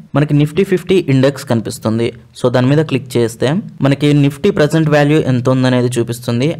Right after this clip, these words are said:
And దాని పక్కనే ఆప్షన్ చైన్ అని చూపిస్తుంది. So, ఆప్షన్ చైన్ మీద క్లిక్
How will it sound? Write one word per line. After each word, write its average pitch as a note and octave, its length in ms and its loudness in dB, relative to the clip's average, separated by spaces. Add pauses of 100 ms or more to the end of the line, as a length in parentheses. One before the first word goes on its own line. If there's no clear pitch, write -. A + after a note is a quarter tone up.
And A#2+ 140 0
దాని A#2+ 220 0
పక్కనే D#3+ 380 0 (240)
ఆప్షన్ C3 320 0
చైన్ B2+ 180 2
అని C#3 120 -4
చూపిస్తుంది. A#2 520 -6 (340)
So, C#3 80 2 (200)
ఆప్షన్ E3+ 340 0
చైన్ E3 180 2
మీద D#3+ 160 4
క్లిక్ D#3+ 180 -6